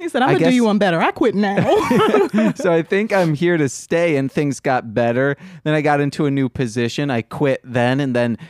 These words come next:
Speaker 2: they said, "What can we do?" And I think I did it once more and then decided not to. And then I finally said, "No, thank you."
Speaker 1: For the listeners that didn't see the movement I did when I was, um,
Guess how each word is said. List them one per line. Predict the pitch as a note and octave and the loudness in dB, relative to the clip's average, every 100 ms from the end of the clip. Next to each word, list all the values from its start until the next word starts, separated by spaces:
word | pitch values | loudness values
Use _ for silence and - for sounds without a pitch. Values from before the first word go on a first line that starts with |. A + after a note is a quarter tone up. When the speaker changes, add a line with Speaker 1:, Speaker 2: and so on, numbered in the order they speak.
| _ | _
Speaker 2:
they | C#3 B2+ | -2 -2
said, | A2 A#2+ - | -2 -4 -4
"What | B2+ A#2 B2+ - | -8 -4 -4 -2
can | B2 | -4
we | A2+ | -2
do?" | G#2 G2 A#2+ C3+ C#3+ - _ _ _ | -4 -2 -2 -2 -4 -10 _ _ _
And | C3 B2+ B2+ B2 A#2+ A2+ G#2+ G2 _ _ _ | -2 0 0 0 -2 -2 -2 -6 _ _ _
I | C3+ C#3 | -2 -2
think | - E3 | -2 -2
I | E3 | -2
did | D3+ | 0
it | D#3 C#3+ | 0 -2
once | C3 D3 C#3 - | -2 -2 -2 -6
more | C3+ A#2+ B2+ D3 | -4 -2 0 0
and | D3 B2+ | 0 -2
then | B2+ | -2
decided | A#2 - B2 A#2+ A2+ | -4 -4 -4 -4 -4
not | A2 A2 B2 - | -4 -4 -6 -8
to. | - E3 E3 E3 - _ | -6 -4 -2 -2 -6 _
And | - C#3 C#3+ D3 C#3 | -6 -4 -2 -2 -4
then | A2+ C#3 C#3+ | -4 -4 -2
I | |
finally | C#3+ C#3 C#3 C#3+ | -4 -4 -4 -4
said, | - C#3 | -4 -4
"No, | A2 D2+ A#2 B2+ | -4 -10 -4 -2
thank | A#2+ G2+ G#2 G#2+ | -2 -4 -4 -4
you." | A#2 G#2+ G#2+ | -2 -2 0
Speaker 1:
For | C#4 | 0
the | C4 | 0
listeners | C4+ D4+ F#4+ F#4 | 0 0 -2 0
that | C#4 G3 | 0 0
didn't | G3+ G3 | 0 0
see | A3 | 0
the | G3+ | 0
movement | F3+ F3 F3 F#3 | 0 0 0 0
I | F3 | 0
did | E3 E3+ F3 E3 | 0 0 0 -2
when | D#3+ E3 | -4 -2
I | D#3 D#3+ | -2 -2
was, | D#3+ D#3+ | -2 -4
um, | D3 C#3+ C#3+ | -4 -4 -6